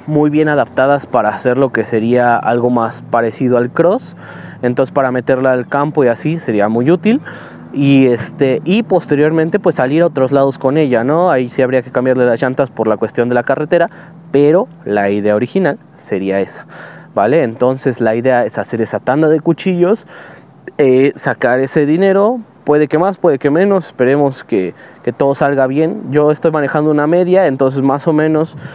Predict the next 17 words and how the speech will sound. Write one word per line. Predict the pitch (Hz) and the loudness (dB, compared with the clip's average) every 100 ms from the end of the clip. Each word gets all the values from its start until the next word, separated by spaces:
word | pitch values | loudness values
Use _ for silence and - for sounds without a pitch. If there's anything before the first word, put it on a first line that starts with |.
| - - | -12 -2
en | 127 131 | 0 2
el | 131 | 0
costo | 156 151 165 | 0 2 0
de | |
los | 135 | 0
cuchillos | 147 - 160 151 | -4 0 2 2
yo | 156 | 0
creo | 156 | 0
que | 147 | 0
más | 147 139 | 0 0
o | |
menos | 156 151 131 | 0 0 -2
alcanzamos | 110 120 131 143 143 - | -2 -2 0 0 0 2
a, | 110 107 104 - - - | 2 2 0 -6 -14 -4
a | 117 | -2
esa | 135 196 196 | 0 -2 0
media. | 208 190 208 | 2 4 2